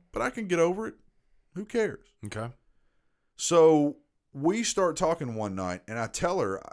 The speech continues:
Speaker 1: I, I'm like, "I have, I have a podcast that I'm a part of." And she's like, "You have a podcast?" I'm like, "Yes, I have a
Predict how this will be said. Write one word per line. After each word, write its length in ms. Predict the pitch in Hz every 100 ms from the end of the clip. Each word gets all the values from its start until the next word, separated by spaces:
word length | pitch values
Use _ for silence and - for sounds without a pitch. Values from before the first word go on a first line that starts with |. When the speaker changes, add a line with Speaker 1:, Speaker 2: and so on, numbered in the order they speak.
| - -
Speaker 1:
I, 160 | 110 -
I'm 180 | 120 120
like, 220 | 113 107
"I 80 | 117
have, 400 | 131 123 110 - _ _ _ _ _ -
I 40 |
have 80 | 113
a 40 | 101
podcast 840 | 135 135 131 - 82 73 - - - -
that 140 | 107
I'm 120 | 98
a 60 | 92
part 280 | 90 92 82
of." 160 | 80
And 80 | 82
she's 180 | - 95
like, 120 | 82
"You 100 | 139
have 80 | 147
a 20 |
podcast?" 540 | - 131 185 202 202 -
I'm 100 | 101
like, 140 | 95
"Yes, 280 | 110 131 95
I 40 |
have 100 |
a 20 | 92